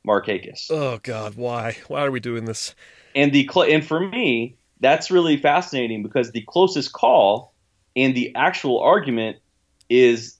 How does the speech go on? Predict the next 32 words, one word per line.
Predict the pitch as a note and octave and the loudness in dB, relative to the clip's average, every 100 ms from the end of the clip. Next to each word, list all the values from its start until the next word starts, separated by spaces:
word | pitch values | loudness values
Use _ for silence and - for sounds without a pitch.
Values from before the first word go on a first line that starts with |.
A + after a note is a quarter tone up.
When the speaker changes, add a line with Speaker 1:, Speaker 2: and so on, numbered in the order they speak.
| _ | _
Speaker 1:
Ender | C#3 D#3+ D3+ C#3+ | 0 2 2 2
versus | B2+ C3 B2 A#2 | 2 0 0 -2
Justin | A#2+ A#2+ - A2 | 0 0 0 0
Upton. | G#2+ - - _ _ _ _ _ _ _ _ - | 0 -4 -20 _ _ _ _ _ _ _ _ -2
Speaker 2:
Yeah, | D#3 F#3 F#3+ - | 2 2 0 -2
I, | D3+ - | -4 -2
I'm | C#3+ C3+ | -4 0
definitely | D#3 F3+ F#3+ | 0 0 -4
closer | - D#3+ D#3+ D3 | -2 -4 -4 -8
to | - C3+ B2+ _ | -8 -8 -10 _
what | B2+ C3 | -10 -10
you | B2+ | -8
said | B2+ C3 A#2+ | -8 -8 -4
there | B2+ B2+ | -2 -2
about | A#2+ A#2+ | -4 -8
it | |
being | B2+ A#2+ | -10 -10
the | |
closest | A2+ B2 A#2 | -8 -10 -10
call. | - A#2+ | -8 -2
I | C3 | 0
think | F3+ F3+ - | 0 0 0
Heyward, | D#3 D#3+ D3 C3 A2+ _ _ _ _ _ - | 0 2 0 -2 -6 _ _ _ _ _ -4
and | D#3 - - | -4 -4 2
honestly, | F3 A3+ E3 | 4 4 0
for | - D3+ | -2 -4
me, | B2 C3 D#3 B3 - _ _ _ _ | -4 -2 -2 -2 -6 _ _ _ _
Heyward | - F3 F3 D3 | -2 0 0 -2
would | C#3+ | -4
be | C#3 | -4
number | B2+ | -4
one. | A2+ A#2+ | -6 -8